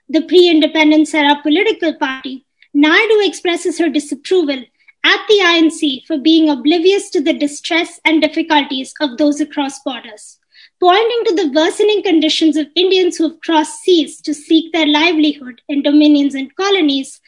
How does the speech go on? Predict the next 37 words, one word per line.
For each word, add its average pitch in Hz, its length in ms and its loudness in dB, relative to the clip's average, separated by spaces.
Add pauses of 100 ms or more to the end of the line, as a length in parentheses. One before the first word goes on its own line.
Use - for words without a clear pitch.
(300)
often 339 360 0
under 302 320 2
restrictive 320 840 -6
and 311 160 2
repressive 294 580 -4
legislation. 277 960 -4 (340)
Naidu 339 420 2
offers 294 440 -4
solidarity 262 800 -6 (640)
and 320 280 0
calls 370 340 0
for 415 120 -2
the 311 120 0 (100)
creation 311 600 0
of 285 160 -4
an 302 120 4
overseas 330 500 0
department 294 540 0
of 277 100 -2
the 285 80 -8
Congress, 294 680 -6 (300)
one 320 320 4
that 302 220 2
would 302 120 -2
address 339 360 -2
questions 349 480 -2
of 294 100 -6
human 311 320 2
rights 285 260 0
and 285 160 -2
justices 349 640 -4
in 302 160 -2
other 285 220 -2
parts 277 320 -8
of 262 80 -8
the 254 80 -10
globe. 226 340 -18